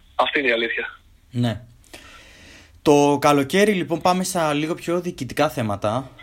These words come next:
Speaker 2: ε, γιατί, ε, είναι σημαντικά για τον ερασιτέχνη. Ε, το καλοκαίρι υπήρξε μια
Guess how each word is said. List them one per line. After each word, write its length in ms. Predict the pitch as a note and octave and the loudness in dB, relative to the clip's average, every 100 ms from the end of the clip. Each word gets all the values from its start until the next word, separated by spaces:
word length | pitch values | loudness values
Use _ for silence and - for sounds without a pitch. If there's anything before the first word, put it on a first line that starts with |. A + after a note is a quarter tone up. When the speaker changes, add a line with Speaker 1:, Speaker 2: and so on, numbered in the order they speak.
| - - | -20 -16
Speaker 2:
ε, 160 | - A#2+ | -8 -6
γιατί, 480 | A#2 A2+ C3 B2+ - | -4 -6 -8 -10 -12
ε, 300 | - A#2+ A#2 A#2 - - | -6 -4 -4 -6 -12 -6
είναι 200 | C3 B2 | -4 -2
σημαντικά 400 | - A2 G2 G#2+ | -4 -6 -4 -4
για 120 | G#2 | -4
τον 120 | G2+ | -6
ερασιτέχνη. 720 | G2 F#2+ - G2+ G2+ C3 E3 E3+ _ _ _ _ | -6 -8 -8 -8 -6 -8 -8 -14 _ _ _ _
Ε, 480 | - C3 C3 B2+ C3 | -8 -4 -2 -2 -4
το 100 | C3 | -2
καλοκαίρι 400 | C#3+ D3 C#3+ F#3 | 0 0 -2 -4
υπήρξε 320 | - F#3 - | -4 -6 -6
μια 300 | D#3+ E3 D#3 | -4 -2 -2